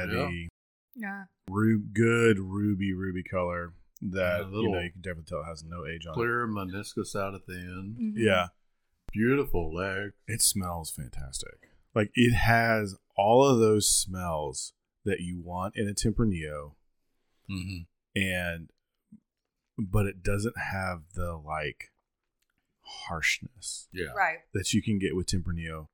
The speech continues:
Speaker 1: And, you know, it's funny you talked about, like, how with Tempranillo, it's all about age. It's all about developing those flavors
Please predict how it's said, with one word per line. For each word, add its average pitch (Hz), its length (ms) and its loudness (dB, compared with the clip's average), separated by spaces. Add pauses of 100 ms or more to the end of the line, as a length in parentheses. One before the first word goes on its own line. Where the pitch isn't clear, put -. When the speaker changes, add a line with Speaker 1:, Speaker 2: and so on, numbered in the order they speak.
(580)
Speaker 1:
And, 98 380 4
you 107 100 4
know, 104 100 4
it's 92 120 0
funny 131 220 8
you 117 120 8
talked 104 280 8
about, 92 260 4
like, 87 200 0
how 85 600 4 (260)
with 98 140 -2
Tempranillo, 95 760 8 (400)
it's - 100 -2
all 98 160 10
about 92 260 6
age. 73 320 -2
It's - 180 -6
all 95 160 6
about 85 260 0
developing 98 840 4
those 90 280 -4
flavors 82 720 0